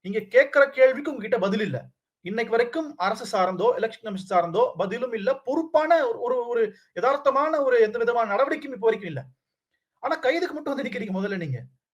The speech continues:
அப்போ இது மீண்டும், மீண்டும் இது வந்து வலியுறுத்துது. "நீங்க யாரு? நீங்க யாரு? நீங்க யாருன்னு?" கேக்குறது. ஏன்னா வரலாறு நமக்கு பாடம் சொல்லி கொடுத்திருக்கு சார். வரலாற்றுல பாசிஸ்டுகள், இது வரைக்கும் இருந்த எல்லா பாசிஸ்டுகளுமே அதிகாரத்துக்கு வந்தது எலெக்ஷன் கமிஷன் கைப்பற்றி தான்.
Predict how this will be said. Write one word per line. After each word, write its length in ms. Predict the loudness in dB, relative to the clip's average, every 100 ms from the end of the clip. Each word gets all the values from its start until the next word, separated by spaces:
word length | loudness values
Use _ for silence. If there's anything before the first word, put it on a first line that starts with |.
| _ _ _
அப்போ 240 | -8 -6 -8
இது 140 | -8
மீண்டும், 440 | -6 -4 -4 -4
மீண்டும் 280 | -4 -4 -4
இது 100 | -2
வந்து 280 | -4 0 0
வலியுறுத்துது. 340 | 0 -4 -8
"நீங்க 220 | -8 -6 0
யாரு? 360 | 2 2 2
நீங்க 160 | 0 -2
யாரு? 300 | 0 0 -2
நீங்க 180 | -4 0
யாருன்னு?" 340 | 0 0 -4
கேக்குறது. 220 | -8 -10 -10 _ _ _ _ _
ஏன்னா 300 | -2 0 0
வரலாறு 340 | 0 2 4 4
நமக்கு 240 | 2 -2
பாடம் 240 | 2 2
சொல்லி 180 | 0 -6
கொடுத்திருக்கு 200 | -14 -14
சார். 240 | -4 -2 0
வரலாற்றுல 640 | 0 0 -2 -2 -2 -2 -2
பாசிஸ்டுகள், 580 | -6 -8 -12 -6 -6
இது 140 | -4 -6
வரைக்கும் 300 | -6 -6 -6
இருந்த 200 | -6 -4
எல்லா 340 | -4 -2 -2
பாசிஸ்டுகளுமே 600 | 0 -2 -6 -14 -10 -8
அதிகாரத்துக்கு 600 | -6 -4 -2 -2 -2 -6
வந்தது 480 | -8 -8 -6 -6 -6 -8 _ _ _
எலெக்ஷன் 380 | -6 -4 -6 -6
கமிஷன் 340 | -8 -6 -8
கைப்பற்றி 420 | -6 -6 -6 -6
தான். 440 | 0 0 0 -8